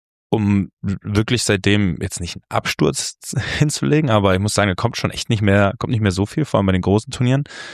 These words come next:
Ja, dann hat, er verlässt leider, äh, zweite Runde, hat sich schon verabschiedet. Äh, wen haben wir denn alles schon raus,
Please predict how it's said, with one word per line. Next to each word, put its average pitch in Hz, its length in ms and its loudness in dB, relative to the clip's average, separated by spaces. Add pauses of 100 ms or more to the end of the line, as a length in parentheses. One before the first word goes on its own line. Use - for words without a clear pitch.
(640)
Ja, 101 120 4
dann 107 100 4
hat, 104 220 0
er - 80 0
verlässt 117 320 4
leider, 117 640 4
äh, - 20 4
zweite 117 380 0
Runde, 131 360 4
hat 117 120 0
sich 117 100 0
schon 127 160 0
verabschiedet. 120 800 0 (500)
Äh, 87 140 -4
wen 95 100 2
haben 117 80 4
wir 135 80 4
denn 107 140 2
alles 107 240 2
schon 104 160 -2
raus, 110 360 -2